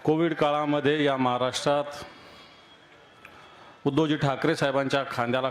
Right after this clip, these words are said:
खांदा लावून या महाराष्ट्रातील जनतेच्या आरोग्याची ज्यांनी चिंता केली, काळजी केली, त्या राज्याचे माजी मंत्री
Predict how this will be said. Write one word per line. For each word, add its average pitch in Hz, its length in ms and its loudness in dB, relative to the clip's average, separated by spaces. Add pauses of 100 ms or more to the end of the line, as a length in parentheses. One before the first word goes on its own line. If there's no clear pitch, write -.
खांदा 123 280 0
लावून 135 220 0
या 123 120 0
महाराष्ट्रातील 117 760 -2
जनतेच्या 120 800 -2
आरोग्याची 117 540 -4
ज्यांनी 127 300 -4
चिंता 117 420 0
केली, 135 360 -2
काळजी 113 400 -2
केली, 131 460 0 (3000)
त्या 139 140 2
राज्याचे 131 460 0
माजी 117 280 2
मंत्री 127 640 0